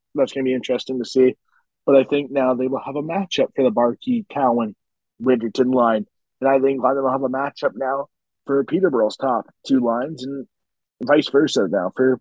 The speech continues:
Peterborough. So it's gonna be interesting to see. I think it's the best matchups. Um, both teams are well coached. They've adapted so far in the playoffs perfectly. That's another huge reason why they're there. Brett Brochu, clearly, he's a true day-to-day.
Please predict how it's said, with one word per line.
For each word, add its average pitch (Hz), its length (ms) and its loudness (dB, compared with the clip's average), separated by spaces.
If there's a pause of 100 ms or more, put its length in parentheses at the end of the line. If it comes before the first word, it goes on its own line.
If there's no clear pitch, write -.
Peterborough. 123 320 0
So 127 320 2 (320)
it's 139 140 -4
gonna 175 140 0
be 170 120 4
interesting 151 680 -4
to 135 60 2
see. - 200 0
I 135 120 6
think 123 160 0
it's - 120 -8
the 127 60 -2
best 143 240 2
matchups. 127 720 -2 (320)
Um, 117 400 0
both 156 220 4
teams 143 260 -6
are 127 100 -2
well 127 300 0
coached. 127 480 -2
They've 110 180 -6
adapted 123 560 -2
so 127 220 -4
far 127 140 4
in 123 40 0
the 117 160 0
playoffs 120 460 2
perfectly. 123 480 -2
That's 123 260 0 (300)
another 120 220 0
huge 131 280 -2
reason 123 220 0
why 120 140 2
they're 120 160 2
there. 120 280 2 (400)
Brett 143 200 4
Brochu, 135 580 0
clearly, 135 480 0
he's 123 200 -4
a 117 100 -4
true 190 360 -2
day-to-day. 131 760 0